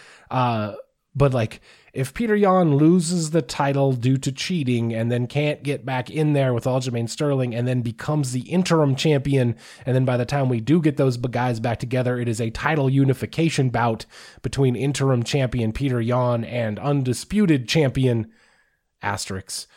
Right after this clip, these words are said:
uh, Aljamain Sterling, because he is the most disputed, undisputed champion they've got right now. That's just a weird, that's just a weird situation, man.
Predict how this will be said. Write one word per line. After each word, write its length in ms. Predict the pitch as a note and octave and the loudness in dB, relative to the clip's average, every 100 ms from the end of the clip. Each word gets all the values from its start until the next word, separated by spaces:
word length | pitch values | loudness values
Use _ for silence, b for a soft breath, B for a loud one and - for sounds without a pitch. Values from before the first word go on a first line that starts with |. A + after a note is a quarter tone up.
| b b | b b
uh, 260 | A#2+ A#2+ G#2+ | -2 -2 2
Aljamain 580 | C#3 D3+ B2 C3 B2+ B2+ | 4 4 4 4 4 2
Sterling, 460 | - B3 E3+ D3 | 4 6 6 4
because 280 | B2+ C3 A2+ | 2 0 0
he 120 | C3+ | 2
is 240 | C3 A2+ G#2+ | 2 2 -2
the 140 | A2 | 0
most 280 | A#2+ B2 - | 0 0 -2
disputed, 480 | A#2 - C3 A#2+ A#2 | -6 0 2 2 2
undisputed 560 | B2 A#2 - B2+ A2+ | 2 0 0 0 0
champion 360 | G#2+ C3 A#2 A2+ | 0 0 0 0
they've 180 | G#2 A2 | -2 0
got 240 | F3+ G3+ | 0 0
right 220 | C#3+ B2 | -2 -2
now. 260 | B2 A2 G2+ _ _ _ _ _ _ _ | -2 -2 -6 _ _ _ _ _ _ _
That's 200 | D3+ G3 | -6 -2
just 160 | F#4+ - | 0 2
a 60 | D4 | 4
weird, 400 | A#3 B3+ G#3+ - | 4 2 -2 -4
that's 240 | G#3 - | -2 -2
just 160 | D#4 C4 | -2 0
a 60 | |
weird 220 | A#3+ C4+ | 2 2
situation, 540 | - D4 C4+ C#4 - G3+ | 0 -2 0 2 2 2
man. 260 | G3 G#3+ | 2 0